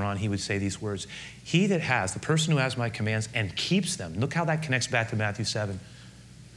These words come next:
"The person who has my words and keeps them, this is the person who loves me." It's almost like Jesus said, "Do not say,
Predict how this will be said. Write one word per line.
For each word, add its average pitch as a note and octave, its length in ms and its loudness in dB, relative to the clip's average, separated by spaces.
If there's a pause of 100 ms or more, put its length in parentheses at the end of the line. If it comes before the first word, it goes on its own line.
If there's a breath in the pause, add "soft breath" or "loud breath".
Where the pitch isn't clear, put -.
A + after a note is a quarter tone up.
(140)
"The D3 60 2
person C3+ 560 2 (440 loud breath)
who C3 100 0
has C3 300 2
my C3+ 160 2
words G#2+ 320 2
and G#2 100 2
keeps A#2+ 320 0
them, F2 160 -4
this A#2+ 220 4
is - 80 2
the D#3 80 -2
person B2 320 2
who A#2 180 4
loves G#2+ 380 2
me." G2 340 -2 (1700 loud breath)
It's - 100 -2
almost F3+ 220 6
like E3 80 6
Jesus E3 220 6
said, D3+ 180 6
"Do A#3+ 220 8
not C#4 320 8
say, G#3 360 6